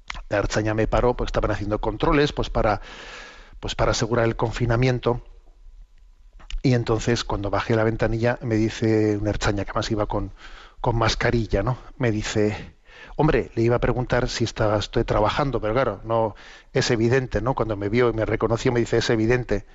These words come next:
Iba el hombre y me dice, "¿Usted cree que Dios nos salvará de esta?". <laughs> Y le dije, "A ver, que hoy es el día de San José, ¿eh? Que es el día de San José. Rézale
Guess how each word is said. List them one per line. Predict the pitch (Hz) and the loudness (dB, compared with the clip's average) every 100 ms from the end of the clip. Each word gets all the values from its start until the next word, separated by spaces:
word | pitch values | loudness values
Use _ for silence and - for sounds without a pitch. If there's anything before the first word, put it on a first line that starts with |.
| - - - - - _ | -20 -20 -20 -20 -20 _
Iba | 131 123 | 2 4
el | 120 | 4
hombre | 127 123 | 2 2
y | 123 | 2
me | 113 | 2
dice, | 113 - 104 | 0 0 0
"¿Usted | 101 - 147 | 0 0 0
cree | 147 147 | 2 2
que | 139 | 2
Dios | 131 139 | 2 0
nos | 131 120 | 0 0
salvará | 127 120 123 120 | 2 2 2 2
de | 135 | 2
esta?". | - 110 98 | 0 -4 -4
<laughs> | - - 147 - 151 - - - - - - - | -8 -2 0 0 -2 -2 -2 -4 -6 -8 -6 -2
Y | - 131 | 2 2
le | 156 135 | 4 2
dije, | 123 117 - 104 - - - - | 2 -2 -4 -8 -8 -18 -20 -6
"A | - | 0
ver, | 123 131 - - - - - - - | 2 2 0 -8 -14 -20 -20 -16 -2
que | 139 | 2
hoy | 151 | 4
es | - | 2
el | 127 | 2
día | 139 | 4
de | 127 | 4
San | 117 101 | 2 -2
José, | - 104 120 107 - - - - - | -4 -2 0 -2 -6 -18 -20 -20 -10
¿eh? | 120 113 151 - | -4 -4 -6 -8
Que | 120 | -4
es | |
el | 117 | 2
día | 120 | 2
de | |
San | 104 107 | 2 -2
José. | 110 - 101 - - - - - - - - - | -2 -4 -4 -8 -14 -14 -14 -18 -20 -20 -12 -6
Rézale | 113 131 - 117 131 143 | 0 2 2 2 2 0